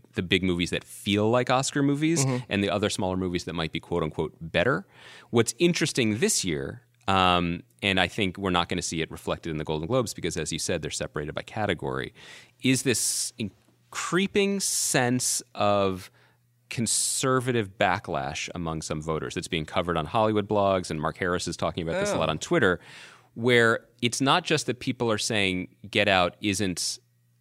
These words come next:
Speaker 1: among
Speaker 2: O-,
Speaker 1: the best
Speaker 2: Oscar
Speaker 1: movies of the year,
Speaker 2: movie, yeah.
Speaker 1: but they are saying, "No, we, we did this last year, and that we were politically correct last year, and that we,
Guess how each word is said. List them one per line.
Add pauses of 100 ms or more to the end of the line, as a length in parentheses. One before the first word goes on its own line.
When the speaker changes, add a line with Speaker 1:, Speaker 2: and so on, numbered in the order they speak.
(200)
Speaker 1:
among
Speaker 2:
O-,
Speaker 1:
the
best
Speaker 2:
Oscar
Speaker 1:
movies
of
the
year,
Speaker 2:
movie,
yeah.
Speaker 1:
but
they
are
saying, (340)
"No, (400)
we, (140)
we
did
this
last
year,
and
that
we
were
politically
correct
last
year,
and
that
we,